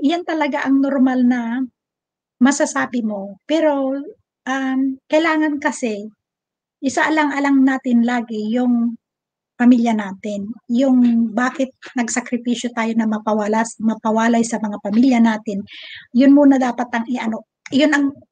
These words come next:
kung yung emotion natin ang paiiralin natin, yan ang sasabihin natin. Pero kung, kung kailangan, ano, atimbangin mo muna yung sitwasyon at tanungin mo sa sarili mo, sabi ko nga,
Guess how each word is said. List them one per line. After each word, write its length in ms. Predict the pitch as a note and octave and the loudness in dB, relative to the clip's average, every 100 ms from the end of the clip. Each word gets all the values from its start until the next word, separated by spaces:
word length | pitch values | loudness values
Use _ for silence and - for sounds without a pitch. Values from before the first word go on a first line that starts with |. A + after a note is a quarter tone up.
| - - - _ _ _ _ - | -20 -18 -18 _ _ _ _ -2
kung 380 | F#4 F#4+ F4 D#4+ | 0 2 2 2
yung 140 | F4+ | 2
emotion 480 | D#4 D#4 F4 - E4 | 2 0 0 -4 -2
natin 300 | D#4 C#4+ C#4+ B3 | 0 -2 -2 0
ang 160 | C4 B3+ | 0 -2
paiiralin 640 | B3 B3+ C#4 C#4+ B3+ B3 | -6 -6 -4 -2 0 0
natin, 480 | A#3 A3 - G#3+ A3+ | 0 -2 -8 -4 0
yan 180 | B3 B3+ | 2 2
ang 120 | B3 | 0
sasabihin 560 | A#3+ A#3 G3+ G#3+ G3+ F#3+ | -2 -6 -6 -6 -8 -10
natin. 460 | F3+ - A3 G3+ G#3+ | -12 -10 -10 -8 -10
Pero 320 | - D#4 D4+ D4 | -2 0 0 0
kung, 340 | C#4+ C4+ C4+ C4 - - _ _ _ _ _ | 0 4 2 0 -10 -20 _ _ _ _ _
kung 160 | C#4+ C#4 | 2 4
kailangan, 560 | C#4 C4 B3+ C4 B3+ B3 | 4 2 2 4 2 2
ano, 300 | B3+ A3+ G#3 | 2 2 0
atimbangin 640 | A3+ A#3 C4+ C4 C4 C4 B3 | -4 0 4 6 6 6 6
mo 160 | B3 | 6
muna 300 | A#3+ B3 A#3+ | 4 4 4
yung 180 | A#3+ A#3+ | 2 0
sitwasyon 960 | - A#3 A#3 A3 - G#3+ G#3 A3 A#3 A#3 _ _ _ B3 | -2 -8 -8 -8 -8 -6 -4 -4 -6 -10 _ _ _ -8
at 140 | - | -2
tanungin 400 | C4+ B3+ B3+ B3 | 2 4 6 4
mo 80 | B3+ | 4
sa 60 | B3 | -2
sarili 480 | B3 A#3 A3 G#3 | -6 -6 -6 -8
mo, 320 | G3 F3 F#3+ _ | -10 -12 -14 _
sabi 340 | - G#3 A#3+ | -6 -6 -6
ko 140 | A3+ | -10
nga, 240 | G3+ F3+ | -10 -12